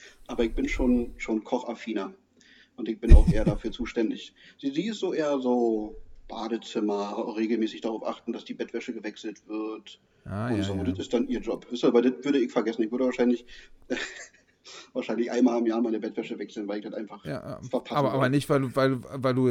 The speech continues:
Speaker 2: liederlich bist, sondern weil es einfach vergisst, du hast ja so an so viele
Speaker 1: Genau,
Speaker 2: andere
Speaker 1: ich,
Speaker 2: Sachen
Speaker 1: genau,
Speaker 2: zu denken.
Speaker 1: ich, ich, richtig, richtig. Zum
Speaker 2: Ja,
Speaker 1: Beispiel, wie man
Speaker 2: das
Speaker 1: ordentlich den Geschirrspüler einräumt.
Speaker 2: Ja.
Speaker 1: Ja.
Speaker 2: Ja, ja.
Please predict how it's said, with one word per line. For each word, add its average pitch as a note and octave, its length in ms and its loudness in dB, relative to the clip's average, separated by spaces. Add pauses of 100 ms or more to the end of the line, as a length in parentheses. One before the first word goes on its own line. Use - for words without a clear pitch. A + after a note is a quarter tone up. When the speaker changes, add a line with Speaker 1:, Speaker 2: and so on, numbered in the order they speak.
Speaker 2:
liederlich F#3+ 420 2
bist, F3 160 -4
sondern D3 180 -2
weil C3 60 2
es C3 80 -4
einfach C3 180 -8
vergisst, - 480 -2 (140)
du C#3+ 100 -2
hast C3 140 -2
ja D3+ 80 2
so C3+ 80 -4
an C#3+ 120 -2
so C#3 80 -4
viele F#3+ 120 4
Speaker 1:
Genau, - 100 8
Speaker 2:
andere D3+ 100 2
Speaker 1:
ich, B2 40 -2
Speaker 2:
Sachen - 180 -2
Speaker 1:
genau, C3+ 160 6
Speaker 2:
zu G#2 60 2
denken. - 220 -2 (280)
Speaker 1:
ich, E3 80 -2
ich, - 380 -16
richtig, - 320 -2 (260)
richtig. - 380 -4
Zum C4 100 2
Speaker 2:
Ja, A#2+ 80 4
Speaker 1:
Beispiel, E3+ 260 2
wie C4+ 100 2
man D#4 140 4
Speaker 2:
das - 80 -4
Speaker 1:
ordentlich C#4+ 240 0
den - 120 2
Geschirrspüler - 380 -2
einräumt. - 360 -6 (240)
Speaker 2:
Ja. B2 120 0 (420)
Speaker 1:
Ja. F#2 200 -6 (280)
Speaker 2:
Ja, G2 100 0
ja. A#2 200 2